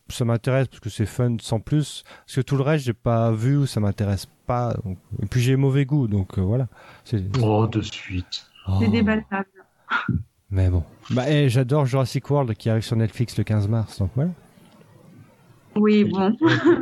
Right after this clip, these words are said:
Speaker 2: Ah oui, ah oui, il y a la trilogie et après il y a
Speaker 1: La
Speaker 2: Jurassic
Speaker 1: trilogie
Speaker 2: World.
Speaker 1: Jurassic Park, premier mars, ouais, ouais.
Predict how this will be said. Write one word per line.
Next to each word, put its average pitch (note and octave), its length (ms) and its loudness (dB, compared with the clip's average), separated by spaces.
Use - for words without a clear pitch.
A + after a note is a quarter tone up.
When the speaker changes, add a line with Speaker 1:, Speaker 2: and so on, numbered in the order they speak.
Speaker 2:
Ah C4 160 4
oui, D4 160 6
ah E3+ 120 2
oui, G3+ 100 6
il F#3+ 80 4
y C#3+ 80 6
a B2+ 80 4
la B2+ 80 4
trilogie D#3+ 520 4
et F3 60 6
après B2+ 280 2
il - 20 6
y F3+ 60 6
a D#3+ 140 4
Speaker 1:
La C#3+ 40 4
Speaker 2:
Jurassic D#3 320 2
Speaker 1:
trilogie B2+ 80 0
Speaker 2:
World. A#2 160 4
Speaker 1:
Jurassic - 180 -10
Park, C#3 320 -2
premier A#2 280 0
mars, A2 320 -2
ouais, G2 100 -4
ouais. - 160 -4